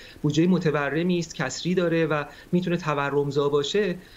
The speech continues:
خب همین افزایش حتی یک درصدی، نه بیست درصدی ادعایی کمیسیون تلفیق یا ادعا-، چهل درصدی ادعایی دولت می‌تواند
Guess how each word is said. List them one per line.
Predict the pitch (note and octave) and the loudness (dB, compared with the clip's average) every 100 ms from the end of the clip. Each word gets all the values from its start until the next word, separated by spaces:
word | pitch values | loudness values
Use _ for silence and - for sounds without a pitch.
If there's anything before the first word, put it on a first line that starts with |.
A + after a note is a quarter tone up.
| - | -12
خب | - F3 E3+ | -4 -4 -4
همین | - F3 G3 F#3+ | -2 2 2 0
افزایش | - - D#3+ F#3 | -2 -4 -4 -4
حتی | G#3 A3 A3+ A3 | -2 -4 0 0
یک | G3+ F3+ | 2 0
درصدی، | D#3+ D3+ D3+ F3+ | -2 -2 -2 0
نه | E3 E3+ | 0 0
بیست | F#3+ F3+ | -2 -2
درصدی | D3+ C#3+ B2+ C3+ D3 | -4 -2 -4 -2 -2
ادعایی | C#3 C#3+ C3+ C#3 F3+ D#3+ | 0 0 0 0 0 0
کمیسیون | D3+ C3+ C3 | -4 -4 -6
تلفیق | B2+ C3+ B2 - B2 B2+ | -4 -4 -4 -6 -6 -2
یا | C3+ C3+ - - - | 0 0 -6 -14 -4
ادعا-، | C#3 C#3 C3+ - | -2 2 0 0
چهل | - C#3 C3+ | 0 0 2
درصدی | C3+ C3 B2+ B2 F3+ | -2 -2 -4 0 0
ادعایی | C#3+ C#3+ B2 B2 C3 B2 A2+ A2 - G#2+ | 2 2 0 0 0 0 -2 -6 -2 -2
دولت | A#2+ C3+ C3+ E3+ F#3 - - | 2 0 2 -2 -6 -12 -4
می‌تواند | E3+ F#3 A3 G#3+ A3 A3 | -2 0 0 0 0 -2